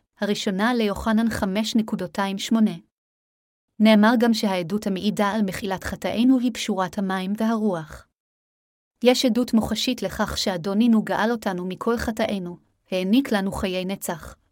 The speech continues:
ואימץ אותנו כילדיו. מהי העדות הזו? העדות לישועתנו מורכבת משלושה, רוח הקודש, המים והדם. שלושת אלמנטים אלה הם העדויות לגאולתנו מכל חטאינו.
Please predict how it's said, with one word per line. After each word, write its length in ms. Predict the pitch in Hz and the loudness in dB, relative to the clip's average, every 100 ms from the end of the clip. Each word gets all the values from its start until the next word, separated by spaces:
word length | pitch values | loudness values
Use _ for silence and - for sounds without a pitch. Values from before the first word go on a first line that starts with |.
| - | -6
ואימץ 420 | 214 196 214 254 | -2 0 0 0
אותנו 340 | 220 202 185 214 | -4 -4 -4 -4
כילדיו. 560 | - 220 226 214 185 170 - _ _ _ _ _ _ _ _ - | 0 0 2 0 -2 -4 -14 _ _ _ _ _ _ _ _ 0
מהי 280 | 214 226 254 | 4 6 6
העדות 400 | 214 175 208 214 | 4 2 0 -2
הזו? 240 | 165 175 - _ _ _ _ _ _ _ _ _ - | -2 -4 -6 _ _ _ _ _ _ _ _ _ 0
העדות 460 | 214 208 214 277 | 4 4 2 0
לישועתנו 720 | 233 220 208 208 180 254 240 220 | 0 0 0 -2 0 2 4 6
מורכבת 600 | 214 185 262 262 269 240 | 4 2 2 2 2 0
משלושה, 500 | 214 214 - 240 190 - _ _ | -2 -2 -2 -2 -4 -8 _ _
רוח 320 | - 240 233 214 | 2 4 4 0
הקודש, 580 | - 226 226 233 - - _ _ | -2 0 0 -4 -10 -14 _ _
המים 380 | 208 208 220 254 | 0 2 4 2
והדם. 520 | 240 226 190 175 175 180 _ _ _ _ _ _ _ _ _ | 2 0 -2 -4 -8 -16 _ _ _ _ _ _ _ _ _
שלושת 460 | - 254 262 311 - | 0 4 4 4 2
אלמנטים 500 | 226 202 247 247 220 | 2 4 2 2 2
אלה 300 | 220 233 226 220 | 2 2 2 0
הם 140 | 220 | 0
העדויות 540 | 190 175 180 202 254 240 | 0 -4 -2 0 0 0
לגאולתנו 640 | 214 190 180 - 262 262 | -2 -2 -2 2 4 6
מכל 300 | 233 220 196 | 4 2 -2
חטאינו. 520 | 175 220 226 220 196 | -2 -4 -2 -2 -4